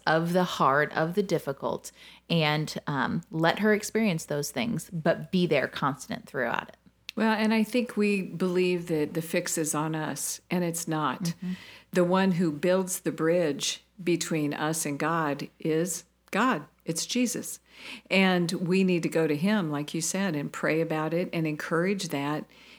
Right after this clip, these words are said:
Speaker 2: and anticipate that he's going to build the bridge. Listen to him as the friend.
Speaker 1: Yeah.
Speaker 2: Hear what he wants you to say to this person. Go to him as the source. Don't go to yourself as the source.
Speaker 1: Mm-hmm.
Speaker 2: Say, "All right, Lord, this is the doubt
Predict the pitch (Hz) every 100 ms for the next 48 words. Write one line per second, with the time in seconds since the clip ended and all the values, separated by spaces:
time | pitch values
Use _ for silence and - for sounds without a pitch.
0 | _ 180 180 175 175 165 - 175 170 277
1 | 320 320 - 175 143 - 156 165 202 202
2 | 196 - 165 165 160 156 151 147 - 180
3 | 156 - 180 240 269 233 175 160 160 151
4 | - - 160 175 202 262 220 - _ -
5 | 196 185 - 208 214 226 196 180 185 170
6 | 165 170 165 175 160 160 - 147 190 208
7 | 160 156 - 151 147 170 165 156 175 196
8 | 175 170 220 185 160 143 - 147 175 -
9 | 151 165 196 160 180 165 160 - - 208
10 | 214 160 - - 151 147 185 - 214 -
11 | 220 214 - 185 165 165 170 165 - 185
12 | 190 - 165 160 165 165 180 165 160 156
13 | 147 185